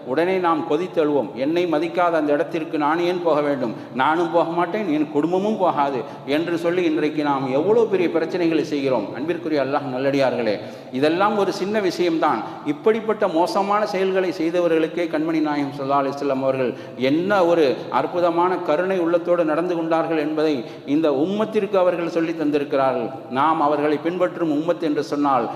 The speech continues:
இந்த குணங்கள் எல்லாம் நம்மில் பிரதிபலிக்க வேண்டும் என்பதை நாம் மனதில் உறுதி கொள்ள வேண்டியவர்களாக இருக்கிறோம். அன்பிற்குரிய அல்லாஹ்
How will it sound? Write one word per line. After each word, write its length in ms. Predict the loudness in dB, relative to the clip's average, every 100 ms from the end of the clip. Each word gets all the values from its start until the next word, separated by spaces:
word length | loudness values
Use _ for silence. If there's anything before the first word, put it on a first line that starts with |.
| -4
இந்த 320 | -2 0 -2
குணங்கள் 340 | 0 0 2 2
எல்லாம் 340 | 2 0 0
நம்மில் 400 | -2 -2 -2 -2
பிரதிபலிக்க 640 | 0 0 0 -2 -2 -2 0
வேண்டும் 320 | 0 0 -2
என்பதை 260 | 0 0
நாம் 180 | -2 -2
மனதில் 300 | 0 0 0
உறுதி 280 | 2 0 0
கொள்ள 220 | 0 2
வேண்டியவர்களாக 440 | 0 0 2 2 0
இருக்கிறோம். 380 | -4 -4 -4 -6 -16 -14 -6
அன்பிற்குரிய 480 | -2 -2 -2 -2
அல்லாஹ் 280 | 0 0 -2